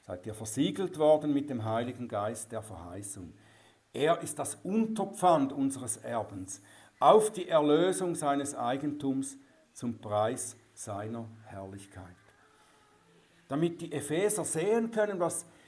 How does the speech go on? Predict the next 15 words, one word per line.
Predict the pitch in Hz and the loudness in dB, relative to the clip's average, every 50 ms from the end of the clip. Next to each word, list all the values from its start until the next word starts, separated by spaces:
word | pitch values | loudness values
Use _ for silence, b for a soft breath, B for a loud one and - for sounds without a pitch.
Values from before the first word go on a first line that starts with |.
| b b b _ | b b b _
ihnen | - 180 185 185 175 165 151 127 - - - - - | -6 -4 -2 0 0 0 0 -2 -6 -8 -14 -16 -10
mit | - - 190 202 - - | -4 -2 -2 -2 -4 -4
diesem | 185 190 165 - 170 151 147 - | -4 -4 -2 -2 -2 -4 -2 0
Unterpfand, | 208 240 240 240 226 - 226 214 214 - - 202 202 196 175 160 - | 4 6 6 6 6 4 2 0 0 0 4 4 6 6 4 2 0
mit | 151 147 147 | -2 -4 -2
dieser | 160 165 - 160 147 - - | -4 -4 -4 -4 -4 0 2
Anzahlung | 156 170 202 220 214 220 - 202 185 175 175 170 165 160 147 131 B B B B B B B B B B B _ _ _ _ | 4 4 4 2 0 0 2 4 4 4 4 4 4 4 4 2 B B B B B B B B B B B _ _ _ _
geschenkt | 175 170 - - 190 214 233 254 233 - - - | 0 0 2 4 4 4 4 4 0 -4 -8 -6
ist, | - 214 180 - - - - - - - b b b b b b b b b b b _ | -2 0 0 0 0 0 -2 -4 -10 -18 b b b b b b b b b b b _
betet | - 156 170 208 226 240 240 - 226 214 214 - | 0 6 8 10 8 8 8 4 0 0 0 -4
Paulus | - 151 180 175 180 180 185 180 175 170 - | 0 6 8 8 10 8 8 6 2 0 -2
für | - - 175 170 | -2 -2 -2 0
sie. | 170 - 180 185 170 127 92 - - - - - _ _ _ _ _ _ _ _ _ - _ _ _ | 0 0 0 0 -2 -2 -4 -8 -10 -18 -20 -20 _ _ _ _ _ _ _ _ _ -20 _ _ _
Er | 135 135 | -2 -2
betet, | 131 139 139 151 175 196 190 196 - 185 180 - - - | 0 2 2 4 4 2 0 -2 -4 -6 -6 -6 -12 -16